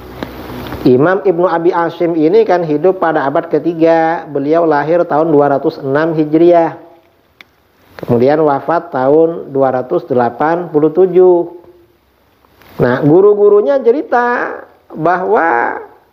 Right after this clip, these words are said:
orang-orang sebelum mereka melakukan itu, artinya ulama abad kedua ya,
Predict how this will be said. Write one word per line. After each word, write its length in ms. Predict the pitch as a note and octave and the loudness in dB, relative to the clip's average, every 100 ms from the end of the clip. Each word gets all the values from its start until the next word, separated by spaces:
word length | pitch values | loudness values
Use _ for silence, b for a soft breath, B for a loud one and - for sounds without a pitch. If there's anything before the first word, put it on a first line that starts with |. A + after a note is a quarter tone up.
| _ _ _ _ _ _ _ _ - | _ _ _ _ _ _ _ _ -6
orang-orang 640 | G3 G#3+ A#3 A3+ G3+ C4+ C4 | -2 0 0 0 0 0 -2
sebelum 400 | A#3+ A#3 B3 B3 | -2 0 0 0
mereka 320 | A3 A3 C4+ | -2 -2 -2
melakukan 560 | C4 A#3 A3 A3+ A#3+ A#3 | 0 -2 -2 -2 -2 -4
itu, 480 | A#3+ - F3 F#3 | -6 -2 2 2
artinya 400 | F3+ F3 F#3 A#3+ | 2 0 0 2
ulama 480 | B3+ A#3 G#3 G3+ B3 | 4 4 2 -2 -4
abad 320 | G3 F3+ G#3+ | -2 -2 -4
kedua 480 | G#3+ G3 B3+ C4+ E3+ | -4 -2 0 0 0
ya, 320 | C3 A#2+ D3+ | 0 -4 -6